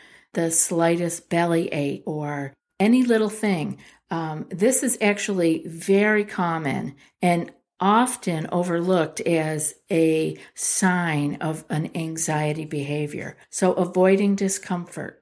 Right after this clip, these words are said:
And how else can we do that? We can feel discomfort, emotional discomfort, and we try to bury it. We can try to bury it with drugs, alcohol, uh,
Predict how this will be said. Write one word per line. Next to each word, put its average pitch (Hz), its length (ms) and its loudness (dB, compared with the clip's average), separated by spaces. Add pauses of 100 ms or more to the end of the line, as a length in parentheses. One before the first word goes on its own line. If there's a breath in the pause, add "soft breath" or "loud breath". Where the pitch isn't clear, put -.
(140)
And 185 160 4
how 185 220 4
else 190 180 2
can 196 180 0
we 170 100 0
do 160 180 -2
that? 156 180 -4
We 160 80 -2
can 170 180 -2
feel 190 240 4
discomfort, 185 760 0
emotional 185 680 2
discomfort, 165 760 -2
and 175 120 2
we 165 120 -2
try 160 240 -2
to 160 80 2
bury 170 560 2
it. - 180 -6 (300 loud breath)
We 180 80 -2
can 170 180 -2
try 160 240 0
to 160 80 -2
bury 151 480 0
it - 160 -2
with 151 160 -4
drugs, 190 580 4
alcohol, 160 760 -2 (400 loud breath)
uh, 156 160 -2